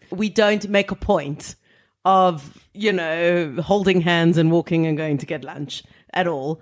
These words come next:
Occasionally, I'll say, "I'm going to get lunch. Do you want something?" And if he's available, he'll come with me and we just have a bit of fresh air. But the reason I think that this relationship works so well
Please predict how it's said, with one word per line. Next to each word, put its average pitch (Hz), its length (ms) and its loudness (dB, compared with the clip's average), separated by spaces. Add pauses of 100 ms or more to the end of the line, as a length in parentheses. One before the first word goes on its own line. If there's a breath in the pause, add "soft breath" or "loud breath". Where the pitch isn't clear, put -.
(160 soft breath)
Occasionally, 202 720 4
I'll 175 160 6
say, 175 180 4
"I'm 165 160 4
going 165 180 2
to 160 60 -8
get 165 140 0
lunch. 165 300 2
Do 185 60 0
you - 20 0
want 170 220 4
something?" 160 340 0
And 156 100 0
if 151 100 -4
he's 156 140 -4
available, 147 520 0
he'll 139 180 -4
come 139 180 0
with 143 180 -4
me 147 120 0
and 143 100 0
we 139 80 -2
just 139 200 -4
have 123 120 -4
a - 160 -20
bit 139 100 -4
of 131 100 -6
fresh 123 200 -4
air. 107 200 -2 (260 soft breath)
But 185 220 4 (140)
the 214 100 4
reason 254 340 2
I 196 140 2
think 190 380 -2 (140)
that 185 220 0
this 190 240 0
relationship 170 640 -4
works 156 360 -2
so 170 200 0
well 156 480 0